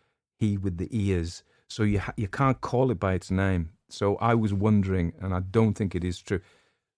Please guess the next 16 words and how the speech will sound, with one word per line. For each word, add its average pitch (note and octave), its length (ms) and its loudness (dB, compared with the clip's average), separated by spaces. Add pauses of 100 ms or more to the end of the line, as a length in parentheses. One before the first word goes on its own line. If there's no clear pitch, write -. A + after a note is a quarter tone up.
(120)
that G2+ 260 0
if, C3 200 -2
if - 220 0
the C3 100 -2
Brigantes, A#2 640 2
which F#2+ 160 -2
are G#2 80 0
a G2 40 0
huge B2+ 680 0
tribe D#2+ 400 0
and E2+ 120 -2
possibly E2+ 440 -4
an D#2+ 120 0 (140)
over, F#2 580 -4 (680)
um, E2+ 320 0
w-, - 220 -10